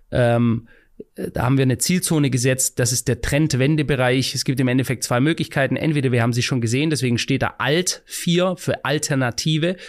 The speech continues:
Die hat aber auch schon eine Wahrscheinlichkeit von vierzig Prozent. Bedeutet, wir haben das hinterlegte Tief die letzten Tage gesehen, ziemlich genau bei vierzigtausend Dollar, bisschen mehr, vierzigtausenddreihundert Dollar und arbeiten uns jetzt hoch.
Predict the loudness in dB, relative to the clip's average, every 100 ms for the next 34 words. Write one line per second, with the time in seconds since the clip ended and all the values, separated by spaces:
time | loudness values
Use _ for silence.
0 | -6 -2 0 -2 -2 -2 -2 0 -2 -2
1 | -2 -2 -4 -4 -4 -4 -4 -6 -6 -4
2 | -2 -2 -4 -10 -14 -4 0 0 0 -2
3 | -2 -2 -2 -2 0 0 0 -2 -4 -2
4 | -2 -2 -2 0 -2 -2 -2 -2 -2 -2
5 | -2 0 -2 -6 -20 -16 -2 0 0 0
6 | 0 0 0 -2 -4 -2 0 0 0 2
7 | 0 0 -2 -2 0 0 -2 -4 -6 -4
8 | -2 -2 -2 0 2 2 0 0 0 0
9 | -2 -10 -20 -10 -2 0 0 -8 _ _
10 | -16 -4 -2 0 -2 -2 -2 -2 -2 0
11 | 0 0